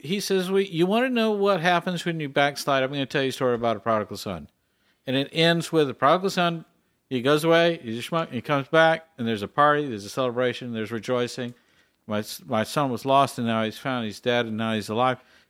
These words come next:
That's a, kill a fatted calf, we're gonna have a party, we're gonna celebrate, it's a feast, and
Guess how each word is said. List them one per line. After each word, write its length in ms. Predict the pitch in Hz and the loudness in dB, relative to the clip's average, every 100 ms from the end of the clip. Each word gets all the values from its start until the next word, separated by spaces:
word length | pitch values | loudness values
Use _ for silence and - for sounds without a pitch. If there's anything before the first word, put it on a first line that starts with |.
| - | -6
That's 220 | 107 - | -6 -4
a, 140 | 104 - _ 117 113 123 - - | -6 -8 _ -14 -14 -14 -20 -14
kill 220 | - 139 131 | -2 0 2
a 40 | |
fatted 340 | 139 117 110 | 2 0 0
calf, 340 | - 160 151 143 | 0 0 0 -2
we're 60 | |
gonna 180 | 131 123 | -4 -2
have 220 | 113 117 | 0 -2
a 60 | 107 | -2
party, 300 | - 131 123 | 0 2 2
we're 120 | 117 | -2
gonna 120 | 107 | -6
celebrate, 460 | 98 143 123 110 110 | -2 0 0 0 -4
it's 140 | 95 | -6
a 40 | - | -6
feast, 380 | 143 127 113 - _ _ _ _ _ _ - | -2 -2 -4 -14 _ _ _ _ _ _ -2
and 380 | 139 143 139 | 0 2 -2